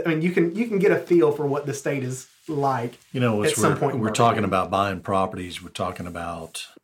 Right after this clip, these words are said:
Speaker 2: you know, whether it's flipping or rehabbing or whatever. You know, somebody brought up a good point earlier today on another panel to say, "Hey, you know,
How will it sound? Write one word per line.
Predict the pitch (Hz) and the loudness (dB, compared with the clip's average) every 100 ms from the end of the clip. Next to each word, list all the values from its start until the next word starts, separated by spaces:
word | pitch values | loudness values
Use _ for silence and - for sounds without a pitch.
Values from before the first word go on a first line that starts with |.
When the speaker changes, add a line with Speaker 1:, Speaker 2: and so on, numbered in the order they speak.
| - 170 | -20 -16
Speaker 2:
you | 104 | -16
know, | - - - | -16 -18 -16
whether | 117 98 85 | -8 -6 -6
it's | - - | -8 -12
flipping | - - 107 107 95 87 | -10 -2 -2 0 -2 -4
or | |
rehabbing | 82 87 87 90 85 85 | -6 -8 -8 -10 -10 -12
or | |
whatever. | 85 92 98 90 - _ _ _ _ _ _ _ - - - | -10 -8 -6 -8 -12 _ _ _ _ _ _ _ -20 -20 -16
You | 185 | -12
know, | 98 85 - - | -10 -12 -18 -10
somebody | - 127 92 | -4 -2 0
brought | 98 | 0
up | 98 | 0
a | 87 | -4
good | 92 | -10
point | - 110 95 92 - - | -8 -6 -4 -6 -12 -10
earlier | 110 104 95 90 | -6 -4 -4 -6
today | - 101 110 107 92 | -8 -2 0 0 -2
on | 87 | -4
another | 87 104 95 | -4 -4 -4
panel | - 110 107 90 87 | -4 -2 -2 -2 -8
to | 95 | -8
say, | - 98 95 92 80 _ - - - _ - _ _ _ _ | -4 -4 -4 -6 -10 _ -20 -20 -20 _ -20 _ _ _ _
"Hey, | 107 92 | -6 -6
you | 92 | -4
know, | 98 92 87 | -6 -6 -8